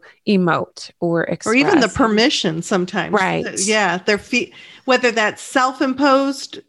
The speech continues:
Speaker 2: lack of permission or societal, but yeah,
Speaker 1: Right.
Speaker 2: men sort of have to, they have the same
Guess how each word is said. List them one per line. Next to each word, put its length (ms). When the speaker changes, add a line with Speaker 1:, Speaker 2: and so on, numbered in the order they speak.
Speaker 2:
lack 400
of 160
permission 680
or 180
societal, 800
but 260
yeah, 260
Speaker 1:
Right. 160
Speaker 2:
men 460
sort 240
of 100
have 300
to, 220
they 140
have 180
the 80
same 560